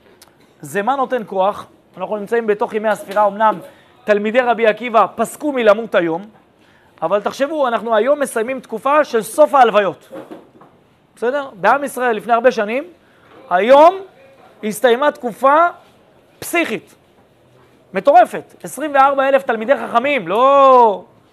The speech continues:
כאלה שאתה לא מכיר אותם ולא ידועים ולא זה. עשרים וארבע אלף לוויות בתקופה של שלושים ושלושה ימים. זה משוגע. זאת אומרת, עם ישראל נמצא במצב של דיכאון מטורף.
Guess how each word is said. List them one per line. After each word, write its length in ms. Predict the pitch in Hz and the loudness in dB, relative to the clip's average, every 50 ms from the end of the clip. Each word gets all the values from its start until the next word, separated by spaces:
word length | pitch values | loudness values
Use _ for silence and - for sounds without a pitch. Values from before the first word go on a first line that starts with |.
| _ _ _ _ _ | _ _ _ _ _
כאלה 240 | - 202 226 240 226 | -6 -4 -2 -2 -2
שאתה 140 | 220 - 233 | -2 -2 -2
לא 60 | 233 | -2
מכיר 260 | 233 220 - 254 269 | -2 -4 -6 -4 -2
אותם 380 | 254 254 240 247 233 220 214 202 190 | -2 -2 0 2 2 2 2 2 0
ולא 240 | 196 208 220 226 233 | -2 0 2 2 2
ידועים 500 | 214 185 226 240 269 277 269 262 233 214 | 2 0 -4 -4 -4 -4 -4 -4 -6 -6
ולא 220 | 220 226 233 226 | -4 -4 -2 -4
זה. 160 | 196 185 208 220 - 269 - - - - - _ - | -4 -6 -8 -8 -10 -12 -14 -16 -20 -20 -18 _ -8
עשרים 480 | 202 202 - - - 294 320 311 294 262 | -8 -8 -8 -8 -8 -6 -6 -4 0 2
וארבע 460 | 262 254 262 277 277 269 220 233 220 | 4 4 6 4 4 2 2 0 2
אלף 340 | 233 269 294 311 285 - - | 2 2 4 4 2 2 2
לוויות 680 | 233 226 196 165 202 202 214 220 254 294 302 - - - - - - _ _ _ _ _ _ _ - - 160 | 0 0 2 4 4 4 6 6 6 4 4 2 -4 -20 -20 -20 -20 _ _ _ _ _ _ _ -12 -4 0
בתקופה 580 | 208 214 - - 254 240 - - 285 302 320 349 370 - - - - - _ - - - | 0 0 0 0 -4 -2 4 6 6 8 8 6 4 0 -8 -20 -20 -20 _ -20 -20 -6
של 200 | - - 220 202 | 0 0 0 0
שלושים 300 | - 247 233 208 302 294 | 2 -2 -2 -2 -2 -6
ושלושה 320 | 233 269 240 247 254 247 | -2 -2 2 2 2 2
ימים. 180 | 233 233 196 143 120 - - - - - - - - _ _ _ _ _ _ _ - - - - _ _ _ _ 165 | 2 0 -4 -6 -10 -18 -20 -20 -20 -20 -20 -20 -20 _ _ _ _ _ _ _ -20 -20 -20 -20 _ _ _ _ -16
זה 120 | 143 165 170 | -12 -12 -10
משוגע. 320 | - - 220 214 233 202 - - - - - - - - - | -10 -6 0 4 4 4 4 2 -2 -6 -8 -10 -12 -16 -16
זאת 280 | - - - - - - | -16 -14 -16 -16 -10 -4
אומרת, 180 | 202 220 214 - | -4 -4 -2 0
עם 180 | 254 269 294 | -2 -2 -2
ישראל 320 | 285 233 - 247 262 262 262 | -4 -8 -6 -6 -4 -4 -4
נמצא 440 | 254 240 226 208 - 254 269 269 262 | -6 -8 -10 -10 -4 -2 0 0 0
במצב 440 | 254 240 208 202 196 - 262 269 | -2 -4 -4 -4 -4 -4 -6 -8
של 220 | 208 - 262 247 196 | -8 -8 -8 -8 -8
דיכאון 720 | 160 151 208 190 - 247 247 233 240 254 269 285 302 302 302 311 - - - - _ _ - 175 202 | -8 -10 -10 -8 -4 -2 -2 0 0 -2 -2 -4 -6 -6 -8 -16 -18 -20 -20 -20 _ _ -16 -12 -12
מטורף. 680 | 220 214 - 247 247 220 226 190 151 - - - - | -12 -8 -4 -2 -2 0 2 0 0 -2 -8 -20 -20